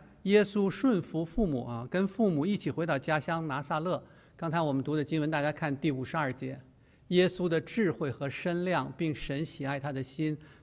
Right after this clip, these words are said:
都一起增长。随着年岁的增长，众人越来越喜欢他。啊，这是刚才我们读的经文当中这一个小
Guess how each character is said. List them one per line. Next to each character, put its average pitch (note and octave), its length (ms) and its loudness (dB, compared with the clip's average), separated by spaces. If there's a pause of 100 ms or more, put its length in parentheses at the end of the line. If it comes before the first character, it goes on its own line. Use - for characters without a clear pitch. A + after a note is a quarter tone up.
(120)
都 D#3 400 6 (280)
一 D#3+ 280 4
起 C3+ 380 0
增 C#3+ 280 0
长。 A#2 220 -4 (240)
随 A#3 220 4
着 A#3+ 80 6
年 G3+ 300 6
岁 A#3+ 200 4
的 F#3 100 4
增 A3+ 340 4
长， C#3 320 0 (520)
众 G#3+ 300 8
人 C#3+ 420 4
越 G3 300 6
来 C3+ 240 2
越 C#3 380 4
喜 - 320 -2
欢 B2+ 180 -8
他。 C3 200 -10 (880)
啊， D3+ 120 -4
这 A#3 120 4
是 G#3+ 120 0
刚 G#3+ 180 0
才 G#3 60 2
我 G3+ 80 2
们 D#3 100 -2
读 D3 160 -2
的 F3 80 2
经 F3+ 160 0
文 F3+ 120 0
当 F3+ 120 2
中 F3 140 0
这 E3 60 0
一 D#3+ 100 0
个 F3 100 0
小 A2 420 -2